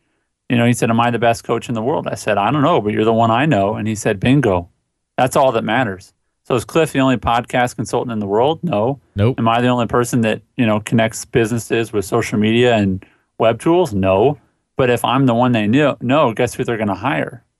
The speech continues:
Speaker 2: Yep.
Speaker 1: Right?
Speaker 2: Yep.
Speaker 1: It's less about other people and more about yourself, I guess, is what I'd like to close with.
Speaker 2: Exactly.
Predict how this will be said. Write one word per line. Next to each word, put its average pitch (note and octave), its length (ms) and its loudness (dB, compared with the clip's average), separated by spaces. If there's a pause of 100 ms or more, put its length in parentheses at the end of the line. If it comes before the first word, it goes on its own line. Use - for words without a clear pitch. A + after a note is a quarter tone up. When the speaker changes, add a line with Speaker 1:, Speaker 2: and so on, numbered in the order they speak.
Speaker 2:
Yep. A#2+ 140 2
Speaker 1:
Right? A2+ 260 2 (320)
Speaker 2:
Yep. G#2 160 2
Speaker 1:
It's - 140 -4
less F3+ 240 2
about D3 240 2
other B2 160 2
people C3 340 -4
and G#2+ 80 -2
more A2+ 160 0
about G#2 220 0
yourself, G2 420 -2
I G#2+ 120 -8
guess, A2+ 260 -10
is G#2+ 100 -10
what A2 80 -2
I'd G2+ 180 2
like A2 180 -4
to A2+ 80 -10
close A2 300 -2
with. - 240 -4 (380)
Speaker 2:
Exactly. F#2 800 2